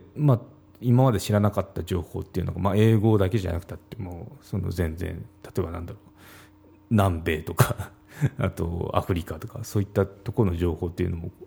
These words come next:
こう、普通に手に入れやすくなってくんだろうなって思いますね。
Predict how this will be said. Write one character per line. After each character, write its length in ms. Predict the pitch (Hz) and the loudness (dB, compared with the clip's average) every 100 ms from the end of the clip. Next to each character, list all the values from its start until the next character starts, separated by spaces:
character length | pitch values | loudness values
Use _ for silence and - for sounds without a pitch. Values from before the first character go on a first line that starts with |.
| - | -8
こ 140 | 95 95 | -4 -4
う、 40 | |
普 100 | - | -6
通 260 | - 120 117 | 0 2 4
に 320 | 110 110 110 - - - - - - _ _ _ _ _ _ _ - | 2 0 -4 -14 -20 -20 -20 -20 -20 _ _ _ _ _ _ _ 2
手 120 | 123 | 2
に 140 | 92 | 4
入 120 | 85 | 0
れ 40 | 85 | 0
や 140 | 85 | -2
す 120 | - | -6
く 100 | - | -8
な 80 | 87 | -8
っ 40 | 85 | -10
て 120 | - | -12
く 100 | 90 | -10
ん 40 | |
だ 80 | - | -10
ろ 100 | 87 | -2
う 20 | |
な 140 | 90 98 | 2 2
っ 160 | - | 0
て 160 | - - | -10 -6
思 280 | 90 85 82 | -4 -2 -4
い 40 | |
ま 120 | 82 87 | -8 -10
す 120 | - | -12
ね。 300 | - 98 | -12 -12